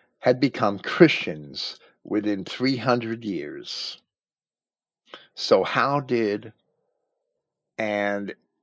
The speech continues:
that there are copies of John that are known by archaeologists to have existed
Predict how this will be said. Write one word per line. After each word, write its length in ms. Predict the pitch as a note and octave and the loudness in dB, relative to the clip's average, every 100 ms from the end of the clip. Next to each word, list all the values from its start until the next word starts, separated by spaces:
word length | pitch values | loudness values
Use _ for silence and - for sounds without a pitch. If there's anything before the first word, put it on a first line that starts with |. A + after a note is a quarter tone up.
| - | -20
that 400 | G2 G#2+ G#2+ - | -2 0 0 2
there 220 | A#2 D#3+ | 2 6
are 240 | E3+ B2+ - _ - | 6 4 -4 _ -2
copies 480 | - A#2 - D3 B2 | 4 4 4 0 0
of 140 | B2+ | -4
John 580 | A2+ C3 F3+ D#2 D2 D2+ - _ _ _ _ _ _ _ _ _ _ _ _ _ _ | 4 6 6 0 -8 -14 -20 _ _ _ _ _ _ _ _ _ _ _ _ _ _
that 160 | B2+ A#2 | 4 4
are 100 | G#2+ | 4
known 500 | A2 C3+ D#3 D#3 C#3+ | 4 4 4 2 2
by 280 | G#2+ C#3 D#3+ | 6 6 8
archaeologists 920 | D3 D#3 E3 F3 D3 G#2 G2+ F#2+ - | 6 4 2 2 2 0 -6 -6 -2
to 100 | - | 2
have 140 | G#2+ | 2
existed 720 | G#2+ G2+ G#2+ A#2 - A2 A2 | 0 -4 -2 -4 -4 -4 -4